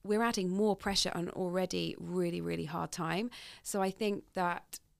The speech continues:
you're so right in saying that pressure that we put on ourselves needs to, you know, really take a f-ing step back. <laughs> Talking of work stuff, I've been having quite a lot of conversations recently, with you included, about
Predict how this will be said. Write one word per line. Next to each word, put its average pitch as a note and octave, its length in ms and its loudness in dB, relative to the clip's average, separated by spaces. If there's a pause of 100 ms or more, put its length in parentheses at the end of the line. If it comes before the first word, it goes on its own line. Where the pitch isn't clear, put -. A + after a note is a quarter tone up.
(140)
you're F#3 240 0
so G#3+ 200 2
right F#3 360 -2
in F3 120 -10
saying D#3+ 560 -4 (120)
that - 200 0
pressure - 300 -6
that - 100 -12
we F3 120 -6
put - 180 -2
on E3+ 180 -2
ourselves E3 540 -2
needs E3+ 360 -4
to, E3+ 200 -6 (100)
you F3 60 -6
know, D#3+ 100 -6
really G3+ 220 -6
take F3 200 -8
a - 20 -12
f-ing B5+ 300 12
step - 180 -10
back. - 340 -8 (140)
<laughs> - 40 -18
Talking B3+ 480 0
of F#3+ 160 -2
work F3+ 360 0
stuff, - 480 0 (180)
I've A#3+ 400 0
been A#3 120 -8
having G3 260 -4
quite - 240 -2
a - 20 -2
lot - 80 0
of - 80 -4
conversations F#3 640 0
recently, E3+ 540 -2
with F#3+ 180 -4
you F#3 120 0
included, E3+ 600 -2 (520)
about E3+ 500 0